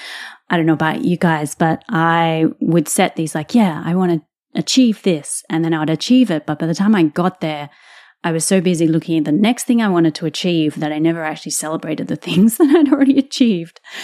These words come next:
And that can be a bit of a, a vicious cycle of not acknowledging how far you've come and, and what you've done. So I'm definitely one who loves a good challenge and wants to achieve.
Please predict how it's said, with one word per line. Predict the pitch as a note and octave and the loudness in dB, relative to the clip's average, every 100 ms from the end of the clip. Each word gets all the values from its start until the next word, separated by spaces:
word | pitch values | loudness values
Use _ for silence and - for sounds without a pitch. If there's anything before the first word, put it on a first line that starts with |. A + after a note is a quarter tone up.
| - - - | -14 -16 -12
And | G#3 F#3 | -6 -2
that | F3 | -2
can | E3+ | -4
be | D#3 D3+ | -6 -6
a | |
bit | D3+ | -4
of | D#3+ | -4
a, | D3 - | -6 -6
a | D#3+ | -4
vicious | D#3 D#3+ D#3 | -4 -2 -4
cycle | - D#3 D#3+ - D#3 | -4 -4 -6 -4 -4
of | D3 C#3+ F3 | -4 -8 -2
not | D#3+ - | -2 -2
acknowledging | F#3+ B3 D#4+ D4 G3+ D#3 | 2 4 6 4 2 -2
how | D3+ | -4
far | D#3 G#3+ G#3+ | -6 -4 -2
you've | A3 G#3 | -2 -6
come | - F3 D#3+ D#3+ - | -4 -2 0 0 -4
and, | D3 C#3+ C#3 C#3 - _ _ - | -8 -12 -14 -16 -16 _ _ -4
and | E3+ E3 | 0 0
what | D#3+ | 0
you've | D#3 - | -2 -2
done. | F3 D#3+ C#3+ - - - - - - | -2 -2 -4 -10 -20 -20 -20 -20 -16
So | - - G3 F#3 F#3+ | -6 0 2 4 2
I'm | - F#3+ G#3 | 0 2 4
definitely | G3 E3+ D#3+ E3+ - E3 D#3 D3+ D3+ D3+ - _ | 2 0 0 -2 0 2 0 -2 -4 -4 -6 _
one | - D#3+ D#3+ D3 D3 D3 - D#3 | -2 0 2 2 2 0 0 -6
who | - D#3+ | -2 0
loves | D#3 D#3 C#3 - | 0 -2 -4 -4
a | D#3 | -4
good | D3+ D3 C#3 | -2 -4 -4
challenge | - - D3 D3 D3 C#3+ | -6 -4 -4 -2 -2 -2
and | D#3+ D3 C#3+ C#3 C#3+ D3 | -2 -4 -8 -6 -2 -2
wants | D3 C3+ | -2 -4
to | - | -2
achieve. | E3 - - D#3 E3+ B3+ | -2 -2 2 4 6 4